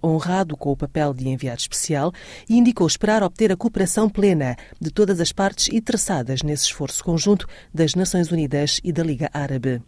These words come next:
O objetivo é ajudar a colocar um ponto final à violência e violação dos direitos humanos e promover uma solução pacífica para a crise. Kofi Annan foi secretário-geral da onu de mil novecentos e noventa e sete a dois mil e seis.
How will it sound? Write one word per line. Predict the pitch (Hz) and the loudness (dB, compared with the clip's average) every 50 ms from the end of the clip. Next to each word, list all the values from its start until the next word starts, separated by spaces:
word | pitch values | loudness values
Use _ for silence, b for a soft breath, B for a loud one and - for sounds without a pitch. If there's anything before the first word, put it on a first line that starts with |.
| - - - _ _ - b b b b b b b b b | -16 -20 -20 _ _ -20 b b b b b b b b b
O | - 170 | 2 4
objetivo | 170 175 156 147 208 220 214 - 226 220 165 165 165 165 | 4 4 4 2 2 2 4 4 2 2 4 2 2 2
é | 156 151 | 2 2
ajudar | 151 - 196 180 220 226 226 | 2 2 2 4 4 4 2
a | 226 | 2
colocar | - 240 233 - 247 240 | 0 -2 0 2 2 4
um | 226 214 | 4 2
ponto | 202 - 302 294 - - | 4 2 2 0 0 0
final | - 226 190 147 127 120 | 0 0 2 2 0 0
à | 139 | 0
violência | 135 185 202 202 190 170 156 - - - 185 185 B B B B - | 0 2 2 4 4 4 2 2 2 2 2 0 B B B B 0
e | 202 | 2
violação | 175 196 262 277 254 226 - - 254 254 240 | 4 6 6 6 6 4 4 4 4 4 4
dos | 208 185 156 | 4 4 4
direitos | 175 175 202 226 220 - - 190 | 4 4 4 2 0 0 0 2
humanos | 180 185 185 180 185 202 185 - B B B B B | 2 4 4 4 4 4 4 2 B B B B B
e | 220 220 | -4 -2
promover | - 196 214 226 196 180 170 160 151 b b b b - | 0 2 2 4 6 6 4 4 4 b b b b -2
uma | 151 147 139 | 0 0 0
solução | - - 151 147 - - 190 196 196 | -2 -4 -4 -4 -2 0 2 2 2
pacífica | 196 - 196 - - 147 - - 135 - 131 123 | 0 0 -2 -2 -2 -4 -4 -6 -8 -8 -8 -6
para | - 131 135 | -6 -6 -8
a | 131 | -6
crise. | - 175 175 160 139 127 135 135 131 127 131 - _ _ _ _ _ _ _ _ _ _ _ _ _ _ _ _ _ - - | -4 -2 0 0 0 0 0 0 -2 -2 -4 -8 _ _ _ _ _ _ _ _ _ _ _ _ _ _ _ _ _ -10 -6
Kofi | 147 143 - - 170 | -6 -6 -4 -2 -2
Annan | 160 156 156 160 175 180 180 B B - | 0 0 2 2 0 0 0 B B -4
foi | - 185 | -2 -2
secretário-geral | 175 - 190 - 180 165 - 208 214 226 214 214 208 220 220 214 | 0 0 -2 -2 -2 -2 -2 0 0 0 0 0 0 2 2 2
da | 208 208 | 4 4
onu | 202 202 196 214 233 269 262 B B B B - | 6 6 6 6 6 4 2 B B B B 0
de | 165 175 | 2 4
mil | 185 185 | 4 4
novecentos | 175 175 156 - - 151 139 - | 4 2 0 0 -2 -4 -2 -2
e | 147 | -4
noventa | 139 139 151 147 - | -2 -2 -2 -2 -2
e | 185 | -2
sete | - - 175 170 180 - - | 0 0 0 -2 -2 -2 -2
a | - 160 156 | -2 0 2
dois | 139 170 165 160 147 | 2 4 4 4 4
mil | 151 156 143 143 | 2 0 0 0
e | 160 | 0
seis. | - - - 190 143 117 120 - - - - | -2 0 0 0 0 0 2 2 2 2 0